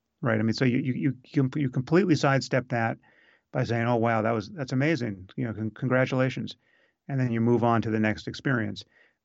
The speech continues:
But you really have to ask yourself what kind of friend you're being when someone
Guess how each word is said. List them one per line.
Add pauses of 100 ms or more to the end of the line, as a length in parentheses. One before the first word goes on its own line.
But (200)
you
really
have
to
ask
yourself
what
kind
of
friend
you're
being (640)
when
someone